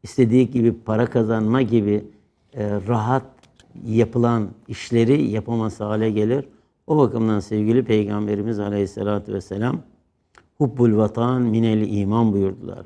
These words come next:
Vatanı sevmek imandandır. Vatan sevgisi uğrunda herkesin çoluğunu çocuğunu terbiye etmesi, vatanına hizmet etmeyi bir ibadet şevki ve aşkıyla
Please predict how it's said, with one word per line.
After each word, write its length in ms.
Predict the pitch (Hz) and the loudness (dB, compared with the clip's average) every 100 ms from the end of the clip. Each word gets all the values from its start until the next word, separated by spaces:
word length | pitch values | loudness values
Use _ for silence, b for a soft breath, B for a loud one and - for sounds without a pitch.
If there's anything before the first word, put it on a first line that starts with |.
| - | -12
Vatanı 380 | 101 - 113 127 | -10 -2 0 0
sevmek 480 | - 107 104 147 151 - | 2 2 2 0 -2 -12
imandandır. 800 | 107 107 101 101 95 113 104 85 b b b b | -4 -2 -2 -2 -2 -2 -2 -8 b b b b
Vatan 320 | 98 92 151 143 | -14 0 2 2
sevgisi 840 | - 120 107 110 - 139 139 - - _ _ _ - | 2 2 2 -2 0 2 2 0 -16 _ _ _ 4
uğrunda 680 | 123 120 113 107 120 123 101 | 6 6 4 2 0 -2 -4
herkesin 640 | 135 147 - 104 - 110 107 | 0 0 0 -4 -2 -4 -4
çoluğunu 460 | - 113 110 120 | -2 0 2 0
çocuğunu 460 | 135 110 104 107 104 | -2 -4 0 0 -2
terbiye 400 | 107 104 101 113 | -2 -2 0 0
etmesi, 560 | 120 113 95 - 123 - b b b - | -2 -4 -12 -4 -4 -4 b b b -6
vatanına 460 | 107 117 113 120 | 0 2 2 0
hizmet 460 | 127 110 98 131 127 | 0 0 2 0 2
etmeyi 440 | 113 - 107 127 | -2 0 -2 0
bir 220 | 123 117 120 | 2 2 2
ibadet 560 | 120 107 110 107 131 - | -2 0 -2 -2 -4 -6
şevki 540 | - 107 98 - 120 | -6 -2 -2 -2 -4
ve 40 | 113 | -4
aşkıyla 600 | - 107 - 151 131 98 | -8 -10 -4 2 2 0